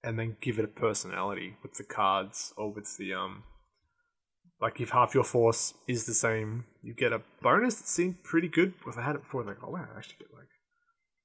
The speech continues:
that's actually a big deal." Like, if half your Space Marines are all tactical Marines, like, "Oh, they get, like, a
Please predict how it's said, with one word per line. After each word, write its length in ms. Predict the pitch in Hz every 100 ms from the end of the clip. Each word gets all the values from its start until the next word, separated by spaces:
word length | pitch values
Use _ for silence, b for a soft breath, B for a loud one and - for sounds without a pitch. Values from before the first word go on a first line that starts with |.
| - _ -
that's 200 | 147 151
actually 280 | 135 123 117
a 40 |
big 320 | - 135 117
deal." 300 | 123 170 101
Like, 220 | 104 107
if 80 | 113
half 220 | 123 120
your 80 | 127
Space 340 | - 123 117 113
Marines 380 | 110 110 107
are 180 | 101 101
all 100 | 113
tactical 360 | - - - 98
Marines, 440 | 95 107 120 - -
like, 180 | - 170
"Oh, 200 | 156 120
they 60 | 123
get, 160 | -
like, 200 | 143
a 40 | 135